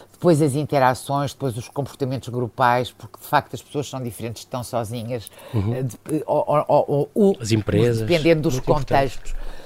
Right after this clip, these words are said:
Speaker 1: Se estão nas empresas, se estão em pequenos grupos, estão em grandes
Speaker 2: Uhum.
Speaker 1: grupos,
Speaker 2: As
Speaker 1: se
Speaker 2: escolas
Speaker 1: estão em
Speaker 2: também, a
Speaker 1: massas.
Speaker 2: importância das escolas é muito importante. Eu tenho um filho que é psicólogo escolar e vocacional, portanto é uma área também, eh, com,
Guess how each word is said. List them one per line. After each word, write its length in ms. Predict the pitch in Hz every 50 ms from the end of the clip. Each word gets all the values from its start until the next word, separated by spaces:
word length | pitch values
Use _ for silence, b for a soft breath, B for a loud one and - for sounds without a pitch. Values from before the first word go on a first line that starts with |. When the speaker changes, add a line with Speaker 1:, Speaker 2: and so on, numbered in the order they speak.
| B B
Speaker 1:
Se 100 | - -
estão 140 | - 180 170
nas 160 | 165 156 -
empresas, 680 | 160 151 - - 151 151 147 151 151 135 101 127 139 127
se 60 | - - -
estão 200 | - 151 135 139
em 60 | 143
pequenos 340 | - - - 147 143 127 123
grupos, 400 | 131 117 135 143 147 135 - -
estão 140 | - - 123
em 100 | 131 131
grandes 260 | 120 127 135 135 127 107
Speaker 2:
Uhum. 60 | 101 120 151 139
Speaker 1:
grupos, 260 | 139 135 - - - - - -
Speaker 2:
As 160 | - 139 -
Speaker 1:
se 40 | -
Speaker 2:
escolas 300 | - - 147 139 143 139
Speaker 1:
estão 100 | 143 147 139
em 20 |
Speaker 2:
também, 120 | 143 143 147
a 20 |
Speaker 1:
massas. 160 | 143 - 156 147
Speaker 2:
importância 360 | 135 - - 156 143 - 147
das 140 | 139 135 -
escolas 280 | - - 131 127 151
é 40 | 147 127
muito 100 | 123 139
importante. 280 | 123 - - 147 139 131
Eu 40 | -
tenho 160 | - 120 135
um 40 | -
filho 180 | - 151 185
que 80 | 180 233
é 60 | 190
psicólogo 400 | - - 135 - 127 120 113 104
escolar 320 | - - - 107 104 113
e 80 | 123 117
vocacional, 500 | 104 - 123 110 - 107 95 101 120 127 B B B B B B
portanto 320 | B - - 117 110 - 123
é 260 | 113 117 117 113 117
uma 140 | 107 113 117
área 160 | 127 135 135
também, 760 | - 123 123 131 139 147 143 143 139 135 131 123 120 123 120 123
eh, 40 | -
com, 320 | - 139 135 135 135 131